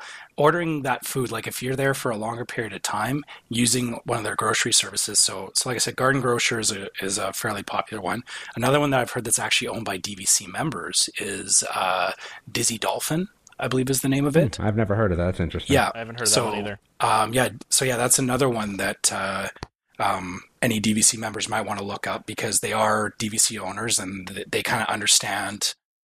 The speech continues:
Speaker 1: you know, <laughs> our needs as D V C members. So, um, so yeah, there, there's a couple of options too, which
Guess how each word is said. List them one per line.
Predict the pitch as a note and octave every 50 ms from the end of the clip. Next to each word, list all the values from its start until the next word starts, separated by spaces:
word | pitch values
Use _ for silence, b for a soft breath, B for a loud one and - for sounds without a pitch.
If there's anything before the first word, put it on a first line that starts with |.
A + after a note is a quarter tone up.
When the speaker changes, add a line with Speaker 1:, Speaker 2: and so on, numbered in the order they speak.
| _ _ _ _ _ - - -
Speaker 1:
you | A#2
know, | G#2+ G2 F#2+ E2+ F#2 G2 - _ _ _ _ _ _ _ _ - - -
<laughs> | - - G3+ G3+ -
our | - C3 A#2
needs | A#2+ B2+ A#2+ A#2 G#2+ A#2
as | A#2 A2+ A2
D | A#2 A#2
V | G#2+ G#2+
C | G#2 - -
members. | A#2 A2+ G#2 G2+ G2+ - - - -
So, | - - - G#2 F#2+ F#2+ F#2+ G2 - _ _ _ _ _ _ _ _ _ _ _ _ _ -
um, | F2 G#2 G2+ F#2+ F#2+ F#2+ - - - - - - - -
so | - D3+
yeah, | C#3 G#2
there, | A#2+ A#2+ B2
there's | C3 C3+ C3 C3 B2+
a | C3+
couple | - - C3+ - B2+
of | A#2+ A2
options | A2+ A2 G#2+ - - - A2+ G2
too, | - - - G#2+ G#2 A2+
which | A#2 A2 - - B